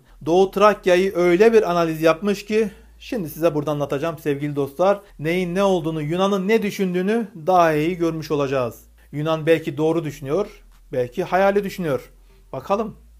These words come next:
Dün Kırklareli bölgesinden Bulgar sınırına beş kilometre uzaktaki bir alan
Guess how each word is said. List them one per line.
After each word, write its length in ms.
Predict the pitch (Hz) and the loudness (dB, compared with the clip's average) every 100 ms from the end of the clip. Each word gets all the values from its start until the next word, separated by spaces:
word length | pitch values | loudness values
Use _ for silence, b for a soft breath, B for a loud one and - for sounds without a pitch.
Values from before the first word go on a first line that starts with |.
| - | -8
Dün 220 | 139 277 285 | 0 0 2
Kırklareli 540 | 247 240 285 262 214 | -2 6 8 8 8
bölgesinden 760 | 202 196 196 196 196 196 254 247 | 6 6 4 2 0 2 2 2
Bulgar 340 | 220 220 262 | 0 6 6
sınırına 600 | - 240 226 214 202 160 | 6 0 2 4 4 6
beş 260 | 208 254 - | 6 6 4
kilometre 340 | 226 214 214 | -2 -2 0
uzaktaki 600 | 214 214 202 214 208 202 | 2 4 4 -2 -2 -4
bir 280 | 190 247 - | -2 -2 2
alan 320 | 175 170 226 | 6 6 4